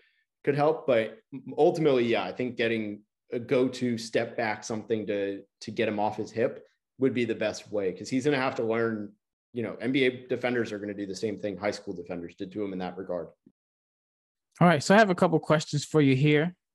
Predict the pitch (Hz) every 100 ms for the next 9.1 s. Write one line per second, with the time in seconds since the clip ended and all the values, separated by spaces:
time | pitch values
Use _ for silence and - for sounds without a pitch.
0 | _ - 139 110 - - - 139 131 143
1 | 147 123 143 151 151 - 143 135 135 127
2 | 131 143 - _ - 127 127 135 139 131
3 | 127 127 127 - 127 135 175 208 131 131
4 | 120 117 123 147 - - 117 123 120 117
5 | 113 107 123 123 151 170 - _ - -
6 | _ _ 143 147 - 147 135 127 131 -
7 | 113 127 156 139 120 117 110 113 110 117
8 | 110 - - 113 110 123 113 113 120 110